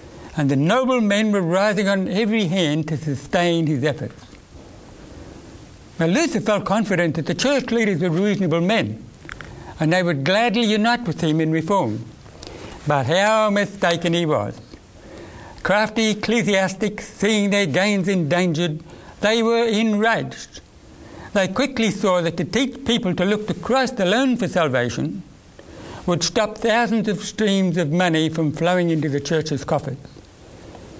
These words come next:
It would overthrow the pontiff's throne and eventually destroy their own authority. So they arrayed themselves against Christ and the truth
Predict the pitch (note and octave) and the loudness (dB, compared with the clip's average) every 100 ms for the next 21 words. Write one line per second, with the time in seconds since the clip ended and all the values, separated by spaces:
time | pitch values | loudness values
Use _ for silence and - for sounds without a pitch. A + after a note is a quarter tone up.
0 | - E3+ F#3+ C#4 B3+ A3+ G#3 G#3 F3 F3+ | -2 0 2 2 2 0 0 0 0 0
1 | E3+ C#3+ - - D#3 D#3+ G3 G3+ - - | -2 -4 -8 -2 2 2 0 -2 -6 -16
2 | - - - - - - F#3+ A3 C4 - | -20 -20 -20 -20 -10 0 2 2 2 0
3 | E3+ D#3+ F3+ E3+ E3+ E3 G3 G3 F#3+ A#3+ | 0 2 0 -2 -2 0 2 4 4 2
4 | G#3+ - C#3 B2 A2+ A2 - - - - | 2 2 2 2 -2 -6 -12 -20 -20 -20
5 | - - - - - - - - G3 F3+ | -20 -20 -20 -20 -20 -20 -20 -4 0 2
6 | A3 A#3 G#3 A3+ G3 F#3+ E3 F#3+ D3+ D#3+ | 4 4 4 2 2 0 0 0 0 0
7 | A#3 C4+ C4 - E3 E3 F3 F#3 A3 A#3 | 0 0 -2 0 2 2 0 0 0 0
8 | E3 C#3+ C#3+ - | 2 0 -2 -10